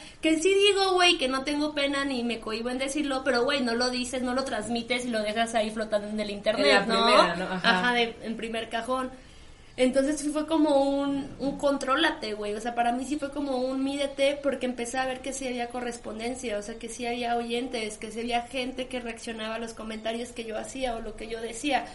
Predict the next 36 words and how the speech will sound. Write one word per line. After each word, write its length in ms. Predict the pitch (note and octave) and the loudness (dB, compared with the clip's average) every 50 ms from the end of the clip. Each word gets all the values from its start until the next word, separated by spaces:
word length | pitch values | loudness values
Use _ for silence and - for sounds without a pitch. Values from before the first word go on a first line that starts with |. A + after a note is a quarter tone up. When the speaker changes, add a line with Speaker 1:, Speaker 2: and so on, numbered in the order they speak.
| - - - | -16 -10 -2
Speaker 1:
No 100 | - C4+ | 0 2
ha 60 | C#4 C4+ | 2 2
habido 260 | C#4+ C#4+ C#4+ D4 D4 | 2 0 2 2 4
nada 240 | D4 C#4+ C4+ C#4 C#4 | 4 4 4 2 0
negativo 480 | C#4 C4 B3 A3+ G#3+ - - A#3+ A#3+ | 0 0 -2 -2 -4 -4 -4 -2 -2
hasta 220 | A#3+ B3 A#3+ B3+ A#3 | -2 -2 0 -2 -2
el 60 | A3+ | -2
momento, 680 | A3 G#3+ A3+ A3+ A3+ A3+ - A#3 A3+ A#3 C#4 E4+ F4 - - - - - - - - - - - - | -4 -6 -6 -6 -6 -6 -6 -4 0 0 0 0 0 -4 -10 -16 -20 -20 -20 -20 -20 -20 -18 -4 2
pero 320 | - D4+ C4 A#3+ A#3+ A#3+ | 4 4 4 4 2 2
pues 140 | C4 B3+ B3 | 0 -2 -2
sí 80 | C4+ | -2
tengo 320 | - - C4 C4 C4+ C#4+ C#4+ | -2 -2 -2 -2 -2 -4 -4
que 120 | B3+ A#3 | -4 -6
ser 240 | A3 - A#3+ A3+ A3+ | -6 -4 -6 -6 -4
lista, 580 | A#3+ A#3+ C4 D4+ D4 - - - A3+ A3 G#3+ G#3+ | -4 -4 -4 -4 -4 -4 -2 0 0 2 2 0
o 100 | A3 G#3+ | -2 -4
sea, 100 | A3+ A3+ | -6 -6
sí 120 | A#3 B3+ | -6 -6
tengo 360 | B3+ B3+ B3+ B3+ C4 C4+ C4 | -4 -4 -4 -4 -6 -6 -6
que 580 | - B3 A#3 A3+ A3 A3 G#3+ G#3+ G#3 G#3 - - - - - | -6 -4 -4 -2 -2 -2 -2 -2 -2 -4 -6 -10 -12 -6 -2
Speaker 2:
Uno 220 | A#3+ C4+ F#4 A4 | 0 2 2 4
tiene 160 | G#4+ D#4+ B3+ | 4 4 4
que 80 | A#3+ - | 4 2
ser 100 | - A3 | 2 2
inteligente 540 | G#3+ G3+ F#3+ F3 E3+ F3 G3+ G3 F3+ F3+ F3 | 2 2 0 -2 -2 -2 -2 -2 -2 -2 -2
aquí. 340 | F3+ - F#3 F#3 E3 - - - - - | -2 -2 -2 -4 -4 -6 -8 -12 -8 -2
Speaker 1:
Y 100 | B3 C4 | 0 2
me 160 | B3+ A#3+ A3+ - | 2 2 2 2
cuesta, 580 | C4 C#4 D#4 F4+ - - - C4 A3+ G#3+ G#3 | 2 2 2 2 0 0 2 4 4 4 2
o 60 | G#3+ | 2
sea, 100 | G#3+ B3 | 0 -2
porque 200 | A3 A#3 A#3 C4 | -4 -4 -4 -4
yo 100 | B3+ C4+ | -4 -2
soy 160 | C#4 C4 D#4 D4+ | -2 0 2 2
una 280 | D4+ D4+ D#4 D4+ D4 - - - - - | 2 2 2 2 0 -2 -4 -14 -12 -10
chava, 640 | - - C#4 C4+ C4+ C4+ C4+ C#4 C#4+ D4+ D#4 - - | -6 -2 -2 0 2 2 4 4 4 2 0 -2 -6